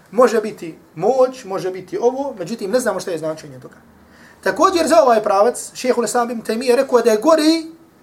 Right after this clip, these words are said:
od, da je gori od prethodnog, da je gori od prethodnog pravca. Zatim, kada je u pitanju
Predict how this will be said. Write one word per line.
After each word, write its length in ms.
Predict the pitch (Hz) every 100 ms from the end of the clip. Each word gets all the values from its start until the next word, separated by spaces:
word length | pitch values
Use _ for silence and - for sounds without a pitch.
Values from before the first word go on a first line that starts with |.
| _ _ _ _ _
od, 160 | 240 269 - - _ _
da 60 | 190
je 60 | 190
gori 140 | 240
od 80 | 160
prethodnog, 500 | 202 202 185 196 220 - _ -
da 60 | 180
je 40 |
gori 180 | 214 196
od 80 | 156
prethodnog 540 | 202 208 165 190 208 - _ - _
pravca. 380 | 143 143 139 - _ - - - _
Zatim, 500 | 151 269 - 302 311 320 - - _
kada 520 | 254 294 247 254 262 - - _ _ _ _ _ _ _ _ _ _ -
je 80 | 165
u 100 | 185
pitanju 500 | 226 233 214 185